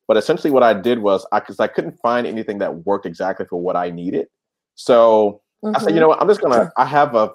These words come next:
Speaker 1: a fixed framework. I'm drawing this out on paper.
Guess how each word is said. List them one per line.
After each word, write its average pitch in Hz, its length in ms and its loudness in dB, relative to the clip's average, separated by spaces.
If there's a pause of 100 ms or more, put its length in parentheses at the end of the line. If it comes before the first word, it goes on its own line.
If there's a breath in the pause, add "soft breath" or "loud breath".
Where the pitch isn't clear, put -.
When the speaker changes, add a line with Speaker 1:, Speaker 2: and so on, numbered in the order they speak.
Speaker 1:
a 104 80 -2
fixed - 340 -6
framework. 101 680 -4
I'm 113 180 -8
drawing 110 260 -2
this 110 180 -8
out 104 120 2
on 98 160 -2
paper. 101 500 -4